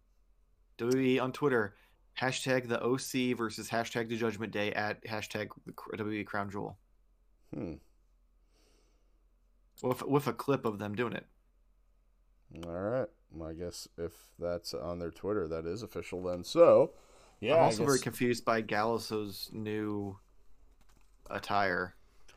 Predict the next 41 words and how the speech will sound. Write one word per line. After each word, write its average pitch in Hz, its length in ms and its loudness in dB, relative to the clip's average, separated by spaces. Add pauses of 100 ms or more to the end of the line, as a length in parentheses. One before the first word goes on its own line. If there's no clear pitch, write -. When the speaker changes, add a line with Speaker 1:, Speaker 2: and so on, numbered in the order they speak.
Speaker 1:
He's 104 100 -12
Speaker 2:
It 98 60 -16
Speaker 1:
got 107 220 -2
this, 104 200 -6
like, - 380 -8
Speaker 2:
It's 120 160 0
a 113 40 6
onesie. 98 560 0 (580)
Speaker 1:
Yeah, 107 580 0
he's 110 120 -10
got - 80 0
Speaker 2:
It's 123 80 0
Speaker 1:
this, 135 200 4
like, - 0 -
Speaker 2:
weird. 117 140 2
Speaker 1:
Shinsuke 127 360 0
Nakamura 117 560 2
onesie, 104 360 -4
and 101 80 -2
I 104 60 -4
don't 107 140 -6
like 104 220 -4
it. 87 220 -6 (240)
He, 110 160 -8
Speaker 2:
Yeah. 69 300 -2
Speaker 1:
he's, 110 200 -6
he's, - 40 -14
he's 120 200 -4
a 123 80 -4
too, - 260 -4
he's 117 200 -2
a 113 40 -6
too - 160 -2
much 143 140 0
of 117 60 -2
a 113 80 2
big 120 200 2
man 107 220 -2
for 104 140 -8
that. 104 260 0
Like, 107 320 -2